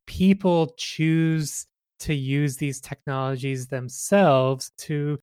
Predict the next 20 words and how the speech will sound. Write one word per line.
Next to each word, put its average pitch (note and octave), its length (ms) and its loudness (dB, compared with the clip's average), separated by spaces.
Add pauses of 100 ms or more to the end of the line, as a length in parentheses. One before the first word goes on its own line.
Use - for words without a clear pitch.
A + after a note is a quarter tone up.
achieve G3 500 2
some F3 280 0
kind E3 300 -2
of D3 240 -4
goal D3+ 520 4
of, C#3 180 0
like, D3 240 0
human D#3 460 -4
well-being C#3+ 760 -2
or C3+ 200 -4
the F3+ 100 0
maximum D#3+ 800 2
level D3+ 580 4
that C#3+ 300 0
a C3+ 60 -2
human D3 420 0
can C#3+ 160 -10
reach, C#3 320 -4
whatever, D#3 640 2
right? C#3 180 0